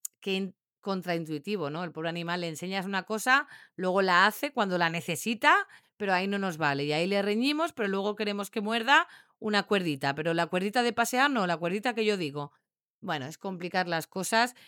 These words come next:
Si es este material de mordida es bastante diferente porque es más ancho y es blando además, que ya supongo yo que nadie hace morder al perro cosas duras, pero por si acaso yo lo digo. Y bueno, mucho cuidado con esto. Si alguien lo quiere hacer,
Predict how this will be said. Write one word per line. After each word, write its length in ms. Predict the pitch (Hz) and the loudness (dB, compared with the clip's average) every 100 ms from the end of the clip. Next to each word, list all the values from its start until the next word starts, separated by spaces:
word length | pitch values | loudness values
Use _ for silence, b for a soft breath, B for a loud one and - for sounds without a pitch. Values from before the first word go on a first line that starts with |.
| B B | B B
Si 160 | - 220 | 0 0
es 100 | 226 | 2
este 240 | 226 226 | 0 0
material 440 | 208 190 185 180 | 0 -2 0 0
de 80 | 175 | 0
mordida 360 | 175 165 180 208 | -4 -4 -2 -2
es 80 | 185 | -4
bastante 480 | 170 175 170 175 | -6 -6 -6 -6
diferente 580 | 165 151 156 143 143 196 | -6 -6 -6 -6 -6 -8
porque 160 | 170 143 | -8 -6
es 60 | |
más 200 | 139 135 | -6 -6
ancho 380 | 135 139 - 208 b b b | -8 -8 -8 -8 b b b
y 120 | 160 | -6
es 140 | 147 | -6
blando 540 | 131 156 143 151 156 202 | -2 2 4 4 2 2
además, 640 | 156 143 135 156 247 - _ _ _ _ _ _ | 2 -2 -2 -2 -2 -6 _ _ _ _ _ _
que 300 | 160 143 135 | -8 -4 -4
ya 160 | 127 131 | -4 -6
supongo 320 | 151 139 135 | -6 -6 -6
yo 160 | 131 151 | -6 -6
que 100 | 127 | -6
nadie 240 | 131 135 | -4 -4
hace 160 | 131 139 | -4 -4
morder 340 | 135 127 139 | -4 -2 -2
al 160 | 127 127 | -4 -4
perro 300 | 160 135 - | -6 -6 -8
cosas 260 | 123 123 | -8 -8
duras, 320 | 127 147 180 | -6 -4 -4
pero 280 | - 156 135 | -4 -4 -4
por 160 | 107 117 | -4 -10
si 120 | - | -10
acaso 320 | 113 131 - | -10 -8 -8
yo 140 | 147 170 | -6 -6
lo 100 | 139 | -6
digo. 380 | 170 208 262 b b b b b _ - | -4 -4 -4 b b b b b _ -4
Y 100 | 240 | 0
bueno, 340 | 247 220 175 226 | 2 2 0 -2
mucho 340 | 269 349 339 | -2 0 0
cuidado 240 | 277 269 | 2 2
con 120 | 247 202 | 2 0
esto. 540 | 202 - 254 311 381 b b b _ _ _ _ | 0 -2 0 0 -2 b b b _ _ _ _
Si 160 | - 247 | -2 2
alguien 240 | 220 202 | 4 2
lo 100 | 185 | 0
quiere 160 | 175 165 | -2 -2
hacer, 440 | 156 202 247 403 | 0 2 2 0